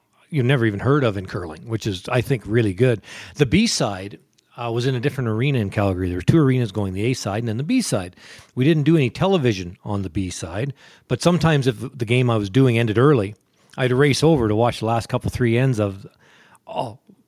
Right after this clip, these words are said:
and I, I was looking through my book. I always keep, uh, a notebook as to all the games, and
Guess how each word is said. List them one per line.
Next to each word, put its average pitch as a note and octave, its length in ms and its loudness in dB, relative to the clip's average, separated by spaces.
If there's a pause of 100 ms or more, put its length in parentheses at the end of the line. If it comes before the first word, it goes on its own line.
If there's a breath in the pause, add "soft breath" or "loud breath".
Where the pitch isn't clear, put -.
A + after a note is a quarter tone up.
(140)
and C#3+ 160 -6
I, D3 140 -2
I C#3+ 180 -6
was B2+ 120 -6
looking B2 180 -4
through C#3+ 140 -8
my A2+ 120 -4
book. A#2+ 280 -2
I A#2 40 -2
always C3 220 2
keep, B2 300 -6
uh, A2 160 -4
a A2 40 -12
notebook B2 460 -6
as A#2 160 -6
to A#2+ 60 -4
all A2+ 160 0
the G#2+ 80 -4
games, B2+ 440 0
and G#2 200 -6